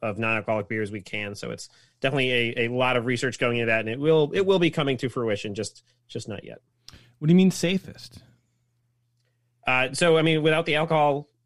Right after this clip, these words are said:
Speaker 1: all we have is really P H to control things, and a lot of bars, as you probably have experienced, are not necessarily the most cleanly places around. Um,
Speaker 2: No.
Speaker 1: I'm sure you've had the occasional gross tap line.
Speaker 2: <laughs>
Speaker 1: Um,
Speaker 2: Never, dude.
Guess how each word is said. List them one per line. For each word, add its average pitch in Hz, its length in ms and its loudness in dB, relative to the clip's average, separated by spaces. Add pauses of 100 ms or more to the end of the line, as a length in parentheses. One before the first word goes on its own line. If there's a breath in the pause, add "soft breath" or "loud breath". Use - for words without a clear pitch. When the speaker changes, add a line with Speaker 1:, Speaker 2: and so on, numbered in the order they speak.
(100)
Speaker 1:
all 143 120 2
we 143 100 2
have 143 140 2
is 123 100 -4
really 135 140 -2
P 127 180 -4
H 127 160 -4
to - 60 -10
control 120 560 -4
things, 127 400 -4
and 117 420 -6
a 127 100 -6
lot 120 300 0
of 110 160 -6
bars, 151 420 2
as 120 140 -6
you 117 80 -6
probably 117 380 -6
have 107 80 -10
experienced, 120 440 -8
are 120 60 -8
not 113 180 -8 (220)
necessarily 117 340 -12
the 113 80 -12
most 113 220 -12
cleanly 123 540 -8
places 117 760 -8
around. 107 520 -8
Um, 101 100 -10
Speaker 2:
No. 113 320 -4
Speaker 1:
I'm 110 80 -8
sure 131 160 -6
you've 113 140 -6
had 110 180 -4
the 113 100 -8
occasional 123 380 -4
gross 127 300 -2
tap 151 260 -4
line. 202 240 -4 (200)
Speaker 2:
<laughs> - 220 2
Speaker 1:
Um, 277 100 8
Speaker 2:
Never, 214 360 4
dude. 151 360 -4